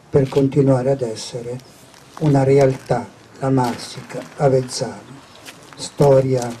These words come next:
di percorsi virtuosi, di percorsi di opere, di giustizia e di fraternità. Affidiamo al Signore i morti del terremoto, uno per uno.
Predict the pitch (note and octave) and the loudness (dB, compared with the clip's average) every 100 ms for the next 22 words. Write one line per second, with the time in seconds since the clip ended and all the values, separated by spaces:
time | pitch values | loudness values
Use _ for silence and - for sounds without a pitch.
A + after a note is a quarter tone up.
0 | - - - - C#3 - D3 C3+ - F3+ | -18 -20 -8 0 0 4 2 2 2 2
1 | - - D3+ C3+ C3 - C3 G2+ G2 - | 2 0 2 2 0 0 0 0 -8 -16
2 | - - - - - - C#3 C#3 D3 - | -18 -20 -20 -20 -20 -2 0 4 2 2
3 | C3 A#2+ A2+ - B2 - - - - C#3+ | 0 0 -4 -12 -12 -14 -20 -18 -4 2
4 | C#3 C#3+ C#3 D#3+ D3 D#3 D#3 - - - | 6 6 4 4 4 2 0 -6 -20 -20
5 | - - - C#3+ C3+ D3 - D#3+ D#3+ - | -20 -20 0 0 4 4 4 2 0 0
6 | D#3+ D#3 - - D3+ C3+ C3 A#2+ A#2+ A#2+ | 0 0 -2 -4 0 0 0 -4 -8 -10
7 | A#2+ A#2+ A#2+ - - - - - - - | -8 -10 -10 -14 -14 -20 -20 -20 -20 -20
8 | - - - D3+ B2+ D3+ C#3+ C3+ B2+ B2+ | -20 -20 -2 0 2 2 4 4 2 0
9 | - C#3+ C3 A#2+ A2 G#2+ - - - - | -2 -2 -2 -2 -8 -12 -18 -20 -20 -20
10 | - - - - - - - D#3 D3+ D3+ | -20 -20 -20 -20 -20 -18 0 4 4 4
11 | C3 D3 C3+ C3 - D3 C#3 A#2+ A2 - | 4 4 4 2 4 4 4 0 -6 -12
12 | - A#2 - - - - - F#3 F#3 F3 | -12 -12 -14 -20 -20 -20 -2 2 4 4
13 | D#3+ D#3+ C3+ A#2 G#2+ - | 4 4 2 0 -8 -16